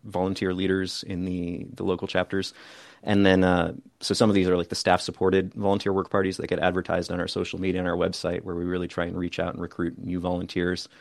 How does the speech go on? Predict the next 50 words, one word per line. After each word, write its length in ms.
Um, 340
and 100
some 140
of 80
them 100
are 60
just 160
helping 280
out 240
the, 200
the 140
chapters 460
with 160
some 220
of 80
their 100
smaller, 520
smaller 360
events 380
that 100
are 80
really 180
targeted 380
just 180
at 60
their 120
community 460
and, 180
um, 380
just 160
getting 180
the 60
trail 220
maintained, 520
less 180
of 80
an 80
outreach 400
role. 200
Um, 460
so 100
that's, 280
the 160
field 200
season 240
is 80
a 60
lot 160
of 60
that. 280